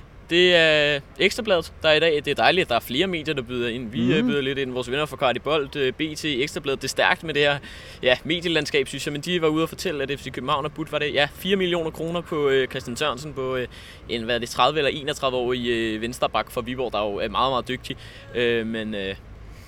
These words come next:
Speaker 1: men jeg hører,
Speaker 2: Sådan
Speaker 1: at
Speaker 2: en inddækningssigning.
Speaker 1: Ja.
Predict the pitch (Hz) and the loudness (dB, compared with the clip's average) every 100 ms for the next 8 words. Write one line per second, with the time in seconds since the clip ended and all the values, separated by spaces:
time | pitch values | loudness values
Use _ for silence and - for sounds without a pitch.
0 | - - 131 139 135 139 135 170 156 139 | -18 -6 0 2 2 0 -4 -2 2 4
1 | 143 143 147 139 156 143 143 123 - - | 4 6 4 8 8 8 4 4 2 4
2 | 120 117 120 117 | 6 6 4 2